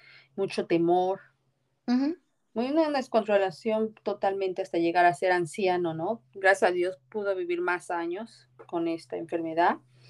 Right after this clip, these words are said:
Speaker 2: ¿Cómo
Speaker 1: Ah,
Speaker 2: cuánto?
Speaker 1: pero ya, mi papá falleció a los ochenta y tres.
Speaker 2: Ah, pues,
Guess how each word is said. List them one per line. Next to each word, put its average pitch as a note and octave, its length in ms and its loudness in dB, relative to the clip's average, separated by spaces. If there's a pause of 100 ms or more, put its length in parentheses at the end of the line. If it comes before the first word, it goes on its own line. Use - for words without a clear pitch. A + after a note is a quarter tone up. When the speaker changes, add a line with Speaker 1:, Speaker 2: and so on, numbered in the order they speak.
(440)
Speaker 2:
¿Cómo F3 180 4
Speaker 1:
Ah, E3 260 4
Speaker 2:
cuánto? - 220 -20
Speaker 1:
pero G3 460 -2
ya, G#3+ 240 2 (360)
mi G#3+ 100 -4
papá A3 260 8
falleció C#4 360 0
a A#3 40 -6
los A#3 200 -8
ochenta F#3 380 -14
y F3 60 -8
tres. - 380 -10 (440)
Speaker 2:
Ah, E3+ 160 -6
pues, A#3 160 -4